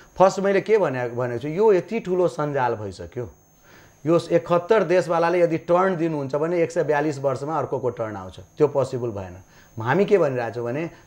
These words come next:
छवटा जुन रिजन छ त्यसलाई रिजनल रोटेसन गरौँ। अमेरिका, युरोप, एसिया पेसिफिक, अ, ओसेनिया,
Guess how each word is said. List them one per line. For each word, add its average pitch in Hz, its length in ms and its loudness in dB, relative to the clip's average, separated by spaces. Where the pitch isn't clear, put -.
छवटा 214 560 4
जुन 151 180 -4
रिजन 156 340 -2
छ 131 80 -6
त्यसलाई 196 400 2
रिजनल 202 380 0
रोटेसन 160 580 0
गरौँ। 123 340 -8
अमेरिका, 139 480 2
युरोप, 139 480 0
एसिया 143 260 -2
पेसिफिक, 139 640 -4
अ, 127 300 0
ओसेनिया, 139 680 -4